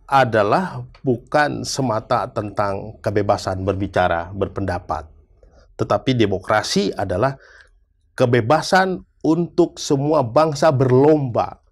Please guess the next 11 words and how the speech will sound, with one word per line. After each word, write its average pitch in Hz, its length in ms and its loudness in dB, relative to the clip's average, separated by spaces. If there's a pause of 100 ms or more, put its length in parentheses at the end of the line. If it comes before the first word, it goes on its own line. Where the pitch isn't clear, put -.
(360)
mengedepankan 127 1040 0 (560)
nilai-nilai 127 560 4
luhur, 110 480 -2 (320)
etika, 120 720 -2
dan 113 160 2
kecerdasan 107 720 -2 (400)
berdasarkan 123 800 -2 (480)
kebudayaan 120 560 2
bangsa 101 320 -4
kita 120 240 -10
sendiri. 92 560 -10